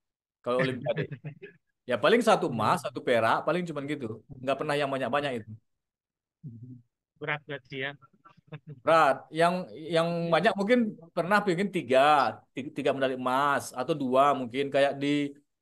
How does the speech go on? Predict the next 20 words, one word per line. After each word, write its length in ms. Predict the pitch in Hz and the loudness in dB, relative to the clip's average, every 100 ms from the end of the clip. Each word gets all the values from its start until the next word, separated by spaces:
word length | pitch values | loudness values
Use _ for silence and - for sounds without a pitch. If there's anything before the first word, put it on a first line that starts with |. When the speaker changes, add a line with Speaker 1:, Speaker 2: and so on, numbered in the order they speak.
| _ _ - | _ _ -4
Speaker 1:
Olimpiade 800 | 147 151 147 143 143 143 143 135 | -2 -2 2 2 4 6 4 2
Barcelona 480 | 143 160 147 143 | 0 0 2 4
dulu 160 | 165 165 | 2 0
kita 240 | 170 165 | -2 -2
dapat 160 | 143 135 | -2 -4
dua 400 | 120 127 139 143 | -2 2 4 2
misalnya, 400 | 127 120 113 131 | 0 -4 -4 -4
satu 640 | 120 120 117 127 127 123 123 _ _ _ | -2 -4 -4 -4 -4 -6 -10 _ _ _
dan 160 | 127 127 | -4 0
dua-duanya 320 | 135 127 127 | 0 0 0
dari 240 | 147 131 120 | 0 0 -2
bulu 160 | 117 | -6
tangkis. 880 | 113 107 107 113 110 110 107 - - _ _ _ _ _ 110 | -4 -4 -6 -6 -4 -6 -8 -16 -20 _ _ _ _ _ -6
Eh, 640 | 120 123 123 123 123 123 120 _ - - 262 - _ _ _ - | -4 0 0 0 0 -2 -4 _ -20 -18 -18 -20 _ _ _ 0
kalau 240 | 151 175 | 2 2
untuk 160 | 175 185 | 2 2
cabang 240 | 165 175 | 2 6
lain 160 | 175 226 | 6 6
kayaknya 320 | 208 214 220 | 4 2 -2
belum, 320 | 175 165 170 | -4 -6 -10